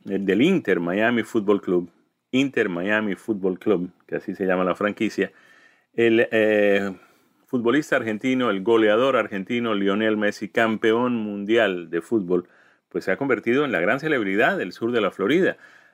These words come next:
A ver, si hay algo en el sur de la Florida, en el área de Miami, es celebridades. Aquí hay gente de todas las áreas, de la moda,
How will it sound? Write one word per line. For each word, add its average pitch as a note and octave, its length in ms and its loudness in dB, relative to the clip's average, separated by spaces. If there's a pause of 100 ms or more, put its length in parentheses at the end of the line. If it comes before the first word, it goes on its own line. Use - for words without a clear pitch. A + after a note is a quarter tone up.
(200)
A G2+ 60 -6
ver, C3+ 280 2
si - 120 -2
hay F#3+ 140 2
algo D#3+ 480 2
en A2 180 -4
el G#2 120 -2
sur D#3 180 0
de F3 60 2
la C3 120 0
Florida, G#2 440 2
en F2+ 120 -2
el D#2+ 300 -6
área A2 200 4
de G2+ 60 4
Miami, G2 440 0
es - 200 -10
celebridades. F2 840 0
Aquí E2 220 -4
hay F#2 100 2
gente F2+ 460 0
de D#2+ 140 0
todas G#2+ 420 2
las D2+ 180 -4
áreas, F2+ 400 2
de C#2+ 80 -4
la C#2+ 120 -6
moda, F2+ 680 0